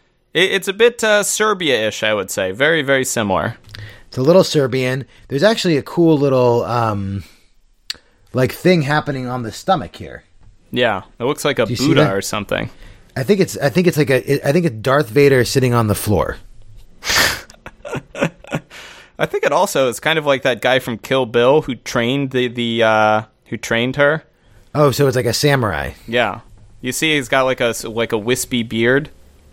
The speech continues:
Speaker 2: There's definitely a beard and, like, a sword across his lap.
Speaker 1: Yeah. Yeah, I think it's that guy.
Speaker 2: What is that thing?
Speaker 1: Yeah, I don't know, but I will tell you, don't ask our super fans.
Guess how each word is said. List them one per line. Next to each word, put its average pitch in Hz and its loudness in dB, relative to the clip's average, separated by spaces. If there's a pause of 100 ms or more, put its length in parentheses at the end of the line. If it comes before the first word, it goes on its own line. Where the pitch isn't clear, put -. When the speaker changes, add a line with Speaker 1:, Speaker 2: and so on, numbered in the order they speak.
(160)
Speaker 2:
There's 127 0
definitely 202 2
a 143 2
beard 143 2
and, 127 -4
like, 123 -2
a 113 0
sword 135 4
across 117 -2
his 98 -2
lap. 76 -2 (840)
Speaker 1:
Yeah. 107 0 (440)
Yeah, 117 0
I 127 2
think - -4
it's 143 -4
that 123 0
guy. 104 -2 (360)
Speaker 2:
What 185 2
is 247 2
that - -8
thing? - -10 (420)
Speaker 1:
Yeah, 117 0
I 131 2
don't 139 0
know, 123 2
but 113 -2
I 117 4
will 139 2
tell 131 0
you, 110 0
don't 123 0
ask 113 0
our 101 0
super 101 -8
fans. 90 -8